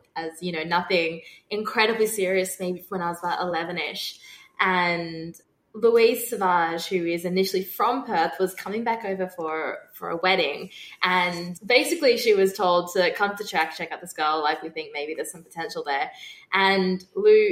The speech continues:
Lou did. Lou came. And, and even to this day, Lou's someone who, despite all of her success as both an athlete and a coach, the amount that she gives back to the development side of our sport is absolutely unreal. And, and I'm someone who benefited from that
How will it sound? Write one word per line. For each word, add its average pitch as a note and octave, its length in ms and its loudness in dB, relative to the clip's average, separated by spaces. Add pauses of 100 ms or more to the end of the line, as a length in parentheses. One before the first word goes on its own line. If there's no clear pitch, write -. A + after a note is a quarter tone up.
(120)
Lou A#3 180 4
did. A#3+ 340 2
Lou A3 80 8
came. G#3 320 -2
And, G3 120 0
and G3+ 160 0
even B3+ 220 -2
to C4+ 80 -14
this A#3 160 -8
day, F3 320 2
Lou's F3+ 180 -4
someone F3+ 260 -6
who, F3 200 -4
despite F#3+ 560 -2
all G4+ 180 4
of A#4+ 60 -6
her A3+ 60 -8
success F3 640 -4 (400)
as G3 160 0
both F#3 180 4
an F#3+ 100 -4
athlete E3 320 0
and F3 120 0
a F3 40 -6
coach, - 380 -4
the G#3+ 80 -4
amount F#3 400 0
that C4+ 100 -8
she A#3+ 280 -6
gives G3 180 -6
back D#3+ 380 -2
to - 80 -14
the F#3+ 120 -2
development E3 460 -4
side D#3+ 180 -2
of D#3+ 120 -6
our D#3 80 -4
sport F3 420 -6
is F3+ 180 -8 (200)
absolutely F#3+ 480 0
unreal. D#3+ 500 -4
And, E3 260 -6 (320)
and G#3 120 2
I'm G#3+ 260 4
someone G#3+ 240 0
who G3+ 100 0
benefited F3 460 -2
from E3 160 -6
that D#3 240 0